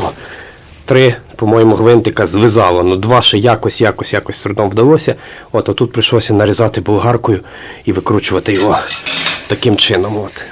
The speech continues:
Тут все міцне, воно придатне для ремонту, для заміни. От, сідає дуже щільно, так, якщо пробувати оцю кришку просто якось підковернути після того, як гвинти викрутив, ти нічим не підковернеш. Вона настільки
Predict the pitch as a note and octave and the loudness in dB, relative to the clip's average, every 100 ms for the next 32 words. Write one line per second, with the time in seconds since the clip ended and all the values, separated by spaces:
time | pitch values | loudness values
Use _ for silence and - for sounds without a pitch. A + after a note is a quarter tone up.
0 | - F3 F#3 - - C#3+ B2 D3+ E3 - | 0 4 4 2 2 6 8 6 6 4
1 | D#3 D3 A#2+ B2+ C3+ A#2+ A2+ A2 G#2+ A#2 | 4 4 4 4 6 4 0 -2 2 0
2 | A2+ A2 G#2 A2+ G#2+ A#2+ B2+ A#2+ G#2 A2 | 0 -2 2 2 4 4 2 2 0 0
3 | G#2 A2 C3 D3+ D3 - - - - - | 2 4 4 4 2 -4 -20 -20 -18 -4
4 | A#2+ A2 - A2+ C3 A#2+ G2 B2+ B2 A#2+ | -2 0 0 2 4 4 4 2 4 2
5 | - C3+ C3 C3 B2+ - A2+ A2 G#2+ - | 2 2 4 2 -2 -8 -8 -6 -8 -2
6 | A#2 A2+ - - - - - _ - A2+ | -2 -2 -8 -20 -20 -20 -20 _ -2 0
7 | A2 A2 G2+ - - A#2+ G#2 - F#2 A#2 | 2 0 0 -2 0 0 0 -2 -2 0
8 | C3 - - - - G2+ A#2+ E3+ F#3+ F#3 | 0 -2 -4 -6 -2 0 4 4 4 0
9 | - A2 - G2+ F2+ G#2 G#2+ F#2 F#2 - | 0 -2 0 -2 0 -2 0 0 -2 -6
10 | F#2 F#2+ C3 A#2+ A#2 C3+ C3 C3 - C3+ | -10 -4 0 0 2 2 2 0 -2 0
11 | A#2+ G#2 - A2+ A#2 - B2+ - | 0 -2 -4 -2 0 0 -4 -4